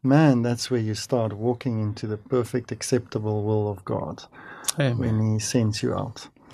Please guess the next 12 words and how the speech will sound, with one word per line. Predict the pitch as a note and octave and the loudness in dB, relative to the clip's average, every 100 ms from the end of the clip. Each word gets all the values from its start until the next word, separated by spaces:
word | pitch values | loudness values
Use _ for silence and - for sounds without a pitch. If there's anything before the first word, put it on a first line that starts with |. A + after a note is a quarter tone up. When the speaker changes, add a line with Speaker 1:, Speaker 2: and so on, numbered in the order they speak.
| - - - - - _ _ | -20 -20 -20 -20 -20 _ _
Speaker 2:
Sure, | - C#3+ A2 - A#2 | 2 4 4 0 2
that's | A2 A2 | 4 6
so, | - G#2 G2+ G2+ - | 4 4 4 0 -2
that's | A#2+ G#2+ | 0 2
so | - G2+ G2 F#2+ F2+ - - | 4 4 2 0 -6 -14 -8
life-changing, | G2+ G2 G2 - G2+ F#2+ F#2 F2+ | 2 4 4 2 2 2 -2 -4
Lindy. | F#2 F#2+ F2+ F2+ A2 - - - - - | -4 -2 -2 -2 -6 -18 -20 -20 -20 -2
And | G2+ | 2
that's | F#2+ - | 4 4
so | G2+ | 4
wonderful. | F#2+ F#2+ F#2 F#2+ - F2+ - - - - - | 4 4 2 -2 -6 -6 -8 -18 -20 -12 2
Now, | A2+ A2+ A2 - | 6 8 8 4